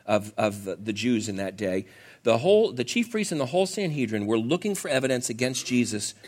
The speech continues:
so that they could put him to death, but they did not find any.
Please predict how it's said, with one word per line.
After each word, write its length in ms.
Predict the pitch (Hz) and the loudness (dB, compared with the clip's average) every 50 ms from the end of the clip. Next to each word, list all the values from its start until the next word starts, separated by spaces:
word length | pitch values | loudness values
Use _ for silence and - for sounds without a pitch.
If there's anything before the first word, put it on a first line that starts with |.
| - | -16
so 160 | - - 151 127 | -10 -6 -4 -4
that 140 | 120 113 | -4 -2
they 100 | - 120 | -2 -2
could 180 | 113 - 101 - | -2 -2 -4 -4
put 140 | - 127 120 | -4 -2 -2
him 80 | 117 | -2
to 120 | 107 - 101 | -2 -4 -4
death, 460 | 101 127 123 104 95 104 - - - _ _ _ _ _ _ _ _ - | 0 2 4 4 2 0 -4 -10 -20 _ _ _ _ _ _ _ _ -12
but 100 | 107 - | -6 -4
they 80 | 135 | -2
did 160 | 131 151 147 151 | 0 0 0 2
not 220 | 151 147 120 - | 0 0 0 -2
find 340 | - - 151 151 160 147 113 | -4 -2 0 2 2 2 2
any. 300 | 101 95 85 - - | 0 -2 -4 -6 -12